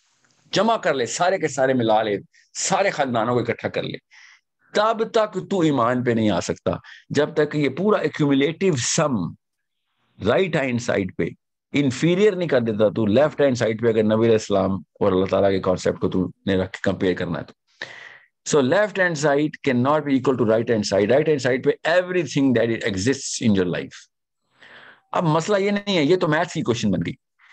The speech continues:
अल्लाह ताला ने इसको मैथ्स की क्वेश्चन नहीं बनाया। अल्लाह ताला ने इसको जिस कॉन्सेप्ट के अंदर सेंट्रलाइज किया, वो है कि अहब्बा का जो लफ्ज है ना, कि वो जज्बा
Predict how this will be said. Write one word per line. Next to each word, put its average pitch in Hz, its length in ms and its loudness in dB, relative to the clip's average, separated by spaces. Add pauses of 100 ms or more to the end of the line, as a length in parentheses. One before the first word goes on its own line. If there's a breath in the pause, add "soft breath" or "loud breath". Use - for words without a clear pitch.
(440 soft breath)
अल्लाह 190 180 2
ताला 196 180 0
ने 214 80 0
इसको 180 160 0
मैथ्स 170 240 -2
की 185 80 -4
क्वेश्चन 143 280 -4
नहीं 131 120 0
बनाया। 90 160 0
अल्लाह 143 140 2
ताला 175 220 0
ने 190 100 -2
इसको - 560 -2
जिस 156 200 -2
कॉन्सेप्ट 151 560 -2
के 147 80 -2
अंदर 131 180 0
सेंट्रलाइज 127 580 -2
किया, 151 260 0
वो 139 300 0
है 131 340 -2 (840)
कि 170 200 2 (520)
अहब्बा 165 560 0
का 131 120 -2
जो 101 120 -2
लफ्ज 90 300 -2
है 95 60 0
ना, 143 140 0
कि - 180 -4
वो 151 200 2
जज्बा 147 800 0